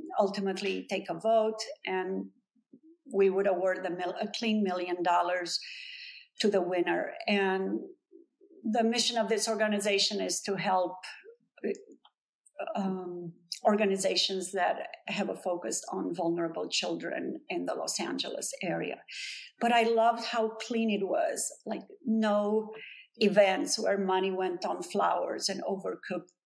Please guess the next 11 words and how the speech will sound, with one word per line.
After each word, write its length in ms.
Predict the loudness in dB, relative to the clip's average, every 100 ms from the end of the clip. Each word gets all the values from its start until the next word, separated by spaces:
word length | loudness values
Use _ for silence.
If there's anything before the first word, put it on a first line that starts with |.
| _
steaks 880 | -4 -2 0 0 0 -2 -4 -2
and, 400 | -2 0 0 -2
um, 420 | -2 -2 -2 -4 -4
valets. 720 | 2 2 4 2 0 -2 -4 -6 -10 -16 -16 -18 -2
I 120 | 2
like 320 | 4 4 4 2
that 180 | 0
we 80 | 0
were 160 | 0 2
able 260 | 2 -2 -4 -2
to 380 | 0 0 -2